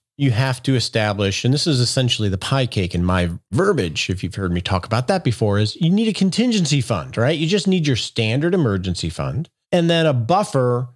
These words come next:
And that buffer can be based off of psychologically, you just like to have more cash.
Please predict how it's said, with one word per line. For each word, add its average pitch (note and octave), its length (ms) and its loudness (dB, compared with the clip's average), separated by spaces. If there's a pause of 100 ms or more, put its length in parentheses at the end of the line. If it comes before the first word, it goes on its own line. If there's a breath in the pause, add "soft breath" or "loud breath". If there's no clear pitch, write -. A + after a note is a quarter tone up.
(180)
And B2+ 100 2
that D3 160 -2
buffer E3+ 280 2
can D3 200 0
be C#3 260 2
based A#2+ 340 0
off G2+ 180 0
of F#2+ 360 0 (440)
psychologically, C#3 800 0
you C3 140 2
just F#2 180 -2
like F2+ 140 -4
to F2 80 -10
have D#2+ 140 -6
more D#2+ 180 -2
cash. D#3+ 720 0